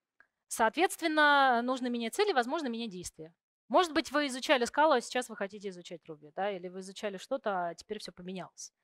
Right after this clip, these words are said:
Ам, то есть вы анализируете цели, а, вы проверяете, сколько, насколько выросла ваша сеть, да, то есть вы, у вас, ста-, когда вы ставили себе те цели на плане пла-, э, на с-,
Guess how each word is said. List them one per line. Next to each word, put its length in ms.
Ам, 840
то 60
есть 160
вы 220
анализируете 720
цели, 400
а, 760
вы 180
проверяете, 580
сколько, 420
насколько 420
выросла 380
ваша 260
сеть, 200
да, 140
то 80
есть 160
вы, 180
у 40
вас, 320
ста-, 380
когда 260
вы 80
ставили 340
себе 240
те 180
цели 280
на 120
плане 240
пла-, 200
э, 300
на 220
с-, 120